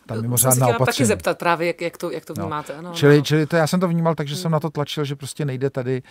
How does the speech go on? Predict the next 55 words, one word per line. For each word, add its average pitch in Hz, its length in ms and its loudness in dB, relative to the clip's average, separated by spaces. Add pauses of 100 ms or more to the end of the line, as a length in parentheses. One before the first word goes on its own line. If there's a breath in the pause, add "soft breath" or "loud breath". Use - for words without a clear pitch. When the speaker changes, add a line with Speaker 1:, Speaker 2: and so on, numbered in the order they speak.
(320 loud breath)
Speaker 2:
eh, 127 40 -6 (600)
eh, - 40 -10
jakoby 113 300 -8
zavřít 110 380 -6
lidi 113 340 -4
a 113 40 -2
říkat 113 300 -8
jim 120 120 -4
bez, 104 220 -8
bez 110 140 -10
šance. 135 440 -4 (440 loud breath)
Mimo 143 140 0
jiný, 160 160 2
ta 170 100 4
úplná 156 280 2
karanténa 151 480 0
není 143 200 0
medicínsky 139 560 -4
rozumná. 120 440 -4
To 107 120 -12
vidí 113 180 -8
teďka 120 240 -8
ve 113 120 -6
Wuhanu, 117 360 -4
kde 110 120 -12
se - 140 -10
jim 117 100 -6
to 120 120 -8
vrací, 110 400 -10
kde 113 280 -6 (340 loud breath)
takový 120 340 -6
vzor 117 320 -4
tady 123 220 -6
náš, 120 420 -6
že 120 100 -8
jako 110 200 -10
uděláme 113 420 -6
strašně 107 360 -12
tvrdou 113 280 -10
karanténu 123 640 -6 (340 loud breath)
a 92 80 -16
teď 107 140 -16
se 127 80 -8
jim 123 100 -4
tam 127 140 -4
to 120 100 -6
onemocnění 120 220 -4 (220)
logicky 107 400 -8
vrací 110 440 -8
a - 20 -2
já 113 120 -2
myslím, 113 280 -8
že 113 120 -8
dokud 113 300 -10
nebudou, 113 600 -4